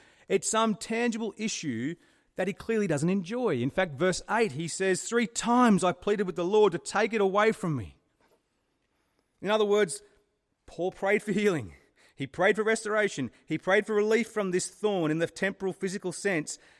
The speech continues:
And what was God's response? "No.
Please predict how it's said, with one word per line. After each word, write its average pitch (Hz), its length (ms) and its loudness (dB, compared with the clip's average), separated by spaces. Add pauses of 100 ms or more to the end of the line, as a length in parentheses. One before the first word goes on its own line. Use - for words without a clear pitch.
(120)
And 135 100 -6
what 175 100 -4
was - 120 -10
God's 180 180 -8
response? - 640 -10 (1600)
"No. 104 160 -12